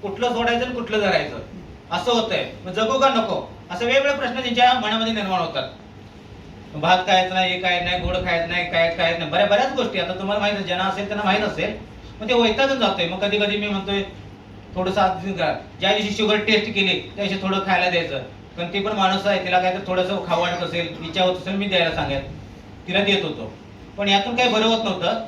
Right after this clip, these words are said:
मग, अ, जास्तच वाढायला लागल्यानंतर मग शेवटला आणि परवाचा मग ऑपरेशन करायचं होतं, एक तीन महिन्यापर्यंत ऑपरेशन करायला न्यायचं होतं परत. मग वेळ बराच जाणार. मग माझ्याकडं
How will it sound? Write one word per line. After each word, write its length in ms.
मग, 180
अ, 300
जास्तच 380
वाढायला 500
लागल्यानंतर 500
मग 180
शेवटला 340
आणि 100
परवाचा 440
मग 260
ऑपरेशन 400
करायचं 240
होतं, 120
एक 100
तीन 120
महिन्यापर्यंत 400
ऑपरेशन 200
करायला 280
न्यायचं 320
होतं 120
परत. 260
मग 80
वेळ 200
बराच 260
जाणार. 340
मग 60
माझ्याकडं 460